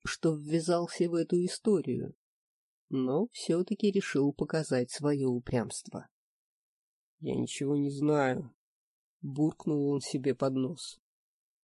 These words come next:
«Я думаю, что вы просто не понимаете всего драматизма ситуации, в которую попали», произнес бандит,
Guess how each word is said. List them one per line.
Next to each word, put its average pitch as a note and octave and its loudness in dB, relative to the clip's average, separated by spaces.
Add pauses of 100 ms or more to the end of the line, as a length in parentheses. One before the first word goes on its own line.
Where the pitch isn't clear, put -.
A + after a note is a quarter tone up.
(600)
«Я E3 2
думаю, D3 2 (100)
что - -2
вы C#3 2
просто - -2
не C#3 2
понимаете D#3 2
всего D#3 0
драматизма D3+ 0
ситуации, D3+ -2 (200)
в - -20
которую B2 2
попали», C3+ 0 (760)
произнес F3 2
бандит, C3 0